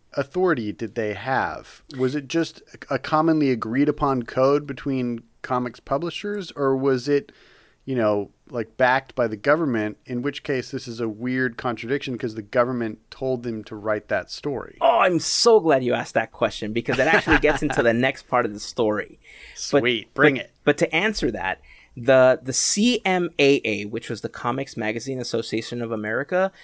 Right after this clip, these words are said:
Speaker 2: was developed in the nineteen thirties when comics kinda began to have their boom. And so in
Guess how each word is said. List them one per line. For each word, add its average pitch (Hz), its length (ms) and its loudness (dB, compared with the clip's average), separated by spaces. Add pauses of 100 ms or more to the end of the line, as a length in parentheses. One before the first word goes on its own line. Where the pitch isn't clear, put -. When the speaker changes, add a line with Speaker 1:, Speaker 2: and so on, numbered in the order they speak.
(140)
Speaker 2:
was 135 160 2
developed 127 500 2
in 135 120 0
the 123 80 2
nineteen 117 500 -2
thirties 131 720 2
when 113 160 -4
comics 123 500 -4
kinda 127 280 -4
began 117 380 -6
to 117 120 -4
have 107 220 -6
their 110 120 -4
boom. 98 480 -10 (380)
And 120 180 0
so 123 340 2
in 127 200 -2